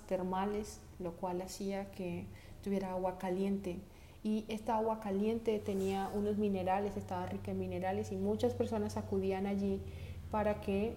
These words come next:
eh, con estos baños, pues, se curaran de enfermedades de la piel, eh, o infecciones locales. Entonces, era un agua muy bendecida, muy enriquecida, y si lo tomaban, pues, también tenía como,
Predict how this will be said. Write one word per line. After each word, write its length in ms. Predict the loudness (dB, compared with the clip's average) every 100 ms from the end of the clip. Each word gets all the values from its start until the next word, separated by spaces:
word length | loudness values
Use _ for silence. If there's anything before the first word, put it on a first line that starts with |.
| -4
eh, 680 | -2 0 0 -2 -6 -6 -2
con 160 | 0 0
estos 300 | 0 0 2
baños, 360 | 2 2 0 -2
pues, 200 | -4 -6 -10
se 160 | -6
curaran 720 | -4 -2 0 0 0 0 -2 -4 0
de 100 | 0
enfermedades 540 | 0 0 0 0 0
de 60 | 0
la 140 | 0
piel, 760 | -2 -2 0 0 0 0 -2 -4 -8 -16 -10
eh, 240 | -2 0 0 -2
o 100 | 0
infecciones 600 | 0 2 -2 -2 -2 -2 2
locales. 760 | 0 0 -2 0 -2 -4 -8 -8
Entonces, 540 | -6 -6 -4 -4 -6 -8 -18 -8
era 120 | -2 0
un 100 | 2
agua 240 | 2 4
muy 280 | 4 6 6
bendecida, 560 | 4 2 0 0 2
muy 220 | 2 0 -2
enriquecida, 520 | -4 -6 -4 -2 0
y 60 |
si 140 | 0 0
lo 140 | 0
tomaban, 560 | 0 -4 -2 -2 -2 -4
pues, 160 | -4 -6
también 340 | -2 0 -2
tenía 360 | -2 -4 -6 -4
como, 380 | -4 -2 -4